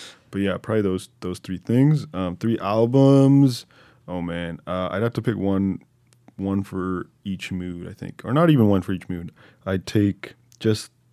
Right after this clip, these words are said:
the good ones, man. I would take, uh, Indigo by River Tiber. I would take, um,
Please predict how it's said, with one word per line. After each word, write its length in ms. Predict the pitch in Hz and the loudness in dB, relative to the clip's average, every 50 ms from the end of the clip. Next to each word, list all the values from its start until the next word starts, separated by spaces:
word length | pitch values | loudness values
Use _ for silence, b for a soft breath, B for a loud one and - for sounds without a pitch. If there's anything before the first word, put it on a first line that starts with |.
| - 196 _ _ _ _ _ _ _ _ _ - _ _ _ _ _ _ - - _ _ - | -16 -16 _ _ _ _ _ _ _ _ _ -20 _ _ _ _ _ _ -18 -18 _ _ -6
the 80 | 107 | 0
good 200 | 107 135 170 185 | 4 4 6 8
ones, 220 | 175 127 107 98 92 | 8 6 6 6 4
man. 240 | 104 110 120 127 | 4 4 6 6
I 60 | 117 101 | 6 4
would 120 | 95 90 | 2 0
take, 400 | - 110 104 98 92 - - - 90 | 0 0 0 0 -2 -4 -8 -10 -8
uh, 440 | 92 90 90 90 90 90 87 87 - | -6 -4 -2 -2 -2 -2 -2 -4 -4
Indigo 520 | - 101 107 110 120 117 120 127 131 143 139 | -4 -2 0 0 0 0 0 0 2 0 0
by 80 | 107 92 | 0 0
River 240 | 92 92 95 92 90 | 0 0 -2 -2 -4
Tiber. 580 | - - - 98 104 113 123 143 165 190 185 - b b b b b b b b b b b b | -6 -4 -2 0 0 2 2 2 2 2 0 -2 b b b b b b b b b b b b
I 120 | - 92 92 | -6 -4 -4
would 240 | 90 87 87 85 - | -4 -6 -8 -10 -10
take, 840 | - - - 98 98 98 95 92 92 90 - _ - - - - - _ _ _ - | -14 -6 -2 0 0 0 0 0 -2 -4 -6 _ -18 -20 -20 -20 -20 _ _ _ -10
um, 1300 | 95 90 87 87 87 87 87 87 85 85 85 85 85 85 85 85 85 85 85 85 85 85 85 87 92 | -8 -6 -6 -6 -6 -6 -6 -6 -6 -6 -8 -8 -8 -8 -8 -8 -10 -10 -10 -10 -10 -8 -8 -10 -10